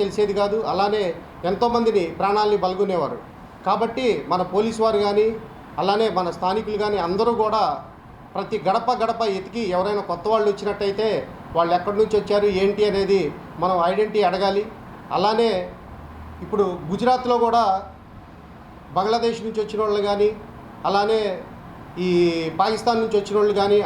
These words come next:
అ-, అన్-, నోటిఫైడ్ పర్సన్స్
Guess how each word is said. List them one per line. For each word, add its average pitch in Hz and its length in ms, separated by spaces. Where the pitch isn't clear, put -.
అ-, 180 140
అన్-, 247 180
నోటిఫైడ్ 240 400
పర్సన్స్ 226 380